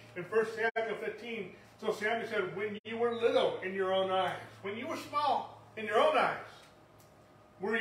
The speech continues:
you not the head of the tribes of Israel, and did not, and did not the Lord anoint you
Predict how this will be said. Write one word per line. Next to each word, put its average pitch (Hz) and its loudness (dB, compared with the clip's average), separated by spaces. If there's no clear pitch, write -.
you 226 -2
not 226 2
the 175 -2
head 226 2
of 196 -4
the 185 -6
tribes 208 0
of 175 -8
Israel, 226 -4
and 160 -8
did 214 -4
not, 214 -6
and 170 -10
did 214 0
not 208 -2
the 185 -6
Lord 202 0
anoint 180 -6
you - -14